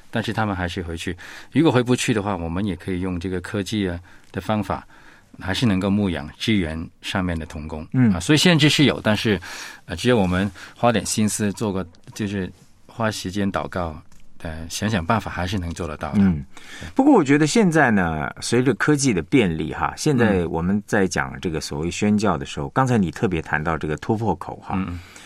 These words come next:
Speaker 2: 那么当然，啊，有些同工已经陆陆续续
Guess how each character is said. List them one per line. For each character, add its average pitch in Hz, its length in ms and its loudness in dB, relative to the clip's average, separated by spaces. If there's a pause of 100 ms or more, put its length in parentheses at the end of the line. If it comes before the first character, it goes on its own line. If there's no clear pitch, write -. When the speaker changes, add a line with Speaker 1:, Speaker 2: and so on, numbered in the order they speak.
(260)
Speaker 2:
那 123 60 2
么 98 420 4
当 151 160 4
然， 104 300 6 (260)
啊， 85 140 -4
有 82 160 0
些 131 160 0
同 101 220 2
工 117 260 2
已 95 100 -6
经 101 220 0
陆 107 100 2
陆 95 140 4
续 - 180 -4
续 82 380 -2